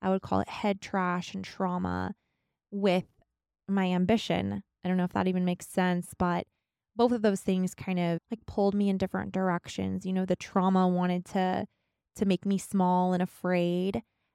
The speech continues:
and make me disappear and drowned in alcohol.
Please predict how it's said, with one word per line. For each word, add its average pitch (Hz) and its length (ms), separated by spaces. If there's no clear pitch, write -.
and 180 640
make 190 240
me 190 140
disappear 180 760
and 175 380
drowned 175 420
in 180 120
alcohol. 190 680